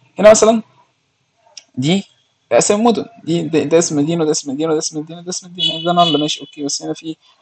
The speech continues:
أسامي مدن، أوكي؟ تمام. طب هل، هل مثلا المدينة دي ليها علاقة بالمدينة دي عشان تعمل مثلا الحوار ده؟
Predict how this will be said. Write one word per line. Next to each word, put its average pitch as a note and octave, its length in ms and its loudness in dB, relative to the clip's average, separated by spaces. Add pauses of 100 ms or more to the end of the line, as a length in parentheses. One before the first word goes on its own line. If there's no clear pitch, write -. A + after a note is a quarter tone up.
(140)
أسامي F3+ 220 -2
مدن، C#3+ 280 2 (180)
أوكي؟ - 280 -2 (600)
تمام. C3+ 300 -2 (500)
طب B2+ 160 2
هل، F#3+ 320 4 (420)
هل E3+ 220 2
مثلا E3 240 0
المدينة D#3 300 0
دي D3+ 200 -4 (520)
ليها D#3+ 120 8
علاقة F3+ 280 6
بالمدينة D3+ 400 2
دي D#3 260 -2
عشان - 300 -2
تعمل E3 220 -2
مثلا E3 220 -2
الحوار D3+ 320 2
ده؟ E3+ 140 -4